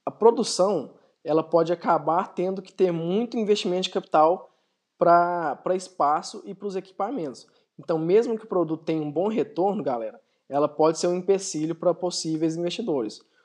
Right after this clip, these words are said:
Uma solução pra isso pode ser o aluguel tanto de, do espaço quanto do maquinário.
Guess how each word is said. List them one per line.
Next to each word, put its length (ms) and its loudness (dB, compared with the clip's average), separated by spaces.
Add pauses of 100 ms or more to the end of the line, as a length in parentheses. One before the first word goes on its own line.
(220)
Uma 180 -2
solução 480 2
pra 240 2
isso 460 -8 (760)
pode 220 0
ser 120 2
o 160 2
aluguel 440 2
tanto 480 -2
de, 320 0
do 100 -4
espaço 560 -2
quanto 300 -4
do 40 -6
maquinário. 600 -4